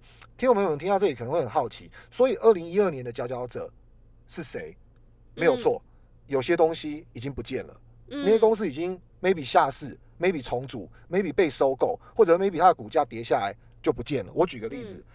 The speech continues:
Speaker 1: 大家应该听过一家公司叫做东芝嘛。
Speaker 2: 东芝吗？
Speaker 1: Toshiba。
Speaker 2: Toshiba 没有，好像日文哦。
Speaker 1: 你没听过 Toshiba？
Speaker 2: Toshiba 没，没有。
Speaker 1: 你家里没有用过 Toshiba 的电器？东芝。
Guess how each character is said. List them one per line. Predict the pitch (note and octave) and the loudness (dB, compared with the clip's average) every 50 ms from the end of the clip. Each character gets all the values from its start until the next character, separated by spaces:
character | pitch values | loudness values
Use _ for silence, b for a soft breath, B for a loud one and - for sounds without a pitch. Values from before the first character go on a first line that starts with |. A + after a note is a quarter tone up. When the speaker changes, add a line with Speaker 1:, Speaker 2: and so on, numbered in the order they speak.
| b b | b b
Speaker 1:
大 | - F#3+ | 0 2
家 | G#3+ G#3 | 2 2
应 | G3+ G3+ | 2 2
该 | G3+ G3 F#3+ | 2 2 2
听 | - - F#3 F#3+ | 2 -2 -2 0
过 | F#3 F3+ E3 | 2 2 4
一 | |
家 | C#3+ D#3+ D3+ | 4 2 2
公 | D3 C3+ C3 C3 C3 | 2 -2 -6 -6 -8
司 | A#2+ - B2 A#2 A#2 - b b b b b | -10 -12 -10 -12 -14 -16 b b b b b
叫 | - E3+ D#3 | 2 4 4
做 | D3+ D#3 D#3 - - - - - | 4 4 0 -2 -2 -8 0 2
东 | D#3 D3+ D3+ D#3 | 2 2 2 -2
芝 | D3+ - - B2+ B2+ B2+ | -6 -8 -8 -8 -8 -12
嘛。 | A#2+ G#2+ E2+ D#2+ - - - - - - - - - - - - - - - | -12 -14 -14 -14 -18 -20 -20 -20 -20 -20 -20 -20 -20 -20 -20 -20 -20 -20 -10
Speaker 2:
东 | - F4 E4+ E4+ F4 F4 - - | -10 -10 -8 -8 -14 -16 -18 -18
芝 | - - D#4+ F4 D#4+ E4 | -18 -14 -12 -12 -10 -6
吗？ | F4 B3+ | -4 -4
Speaker 1:
Toshiba。 | A3 G#3 F#3+ F3+ F#3 G3 D3+ G#2+ - - - - - - - - - - - _ _ - - - - - | -2 -2 -4 -4 -4 -4 -6 -6 -8 -12 -20 -20 -20 -20 -20 -20 -20 -20 -20 _ _ -20 -20 -20 -20 -12
Speaker 2:
Toshiba | - B3 A3 A3 - - - D4 - - - G#3 F3+ - | -8 -8 -8 -8 -10 -14 -14 -14 -12 -10 -10 -10 -10 -12
没 | - F#3+ F#3+ F#3+ | -14 -14 -14 -14
有， | F#3+ F#3 - - - - - | -14 -16 -18 -20 -20 -20 -18
好 | - G#3+ | -16 -16
像 | G#3+ - B3+ B3+ | -10 -10 -10 -8
日 | B3+ | -6
文 | C4 | -8
哦。 | - | -8
Speaker 1:
你 | D3 | -6
没 | D3 E3 G3+ | -2 -4 -4
听 | G3+ A#3+ | -2 2
过 | C4 A#3 | 0 0
Toshiba？ | - - C3+ A#2+ - - F#3 E3+ F3+ D#3 - - - - _ - - - | 0 0 -6 -6 -6 -8 -2 0 0 0 0 -2 -12 -20 _ -20 -20 -18
Speaker 2:
Toshiba | A#3+ A#3+ - - B3+ - - G#3 - - | -16 -16 -16 -16 -20 -16 -14 -16 -16 -16
没， | - G3+ G#3 G3+ G3+ G3 - - - | -16 -16 -16 -16 -16 -18 -20 -20 -20
没 | - G3 G3 G3 G3 G3 | -20 -20 -20 -20 -18 -20
有。 | G3 F#3+ - - - - | -20 -20 -20 -20 -20 -18
Speaker 1:
你 | C#3 C3+ | -16 -8
家 | B2+ - G#3+ A#3 | -4 -2 -2 -2
里 | F#3 C3+ B2+ - | -2 -4 -8 -12
没 | C#3 D3+ | -8 -6
有 | F#3+ E3 | -4 -4
用 | F#3 F3+ | -4 -4
过 | F#3 E3 | -4 -4
Toshiba | - A#2+ A2+ - D#3 - D3+ A2 | -4 -6 -10 -10 -4 -4 -2 -2
的 | G2 | -2
电 | - D3+ C3 A2+ A2 | -8 -10 -12 -12 -12
器？ | - - B2+ G#2+ F2+ - - - - - | -14 -14 -14 -16 -20 -20 -20 -20 -12 -6
东 | - E3 D#3+ E3 E3+ | -4 -4 -4 -4 -10
芝。 | E3 - - C#3+ C#3+ C#3+ C#3+ C#3+ | -12 -14 -14 -14 -14 -16 -18 -18